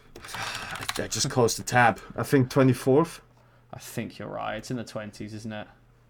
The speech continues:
Speaker 1: Yeah. I just cut this together so it seems like
Speaker 2: So
Speaker 1: it
Speaker 2: it's
Speaker 1: sounds like
Speaker 2: seamless.
Speaker 1: Christmas. Twenty-fourth.
Speaker 2: Okay. And it'll be on the twenty-fourth, of course. <laughs>
Speaker 1: <laughs>
Speaker 2: Okay, lovely stuff.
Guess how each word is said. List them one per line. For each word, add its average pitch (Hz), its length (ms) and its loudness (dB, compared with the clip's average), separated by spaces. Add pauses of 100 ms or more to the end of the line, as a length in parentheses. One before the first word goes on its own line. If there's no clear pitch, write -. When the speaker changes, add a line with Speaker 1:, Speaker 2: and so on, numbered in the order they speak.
(680)
Speaker 1:
Yeah. 104 420 2 (1120)
I 117 140 2
just 113 240 -2
cut 131 200 0
this - 160 -2
together 107 360 0
so 107 200 -2
it 98 40 -2
seems 101 480 -4
like 104 220 -6
Speaker 2:
So 147 100 0
Speaker 1:
it 147 60 6
Speaker 2:
it's 131 80 4
Speaker 1:
sounds 107 160 0
like 104 60 2
Speaker 2:
seamless. 143 280 6
Speaker 1:
Christmas. 104 420 0
Twenty-fourth. 147 720 6 (200)
Speaker 2:
Okay. 139 420 6 (580)
And 330 160 12
it'll 311 140 10
be 269 120 8
on 240 100 10
the 240 60 6
twenty-fourth, 175 840 4
of 131 100 -4
course. 123 540 2
<laughs> - 100 2
Speaker 1:
<laughs> 233 1900 10 (840)
Speaker 2:
Okay, 143 240 4
lovely 233 240 4
stuff. - 440 -2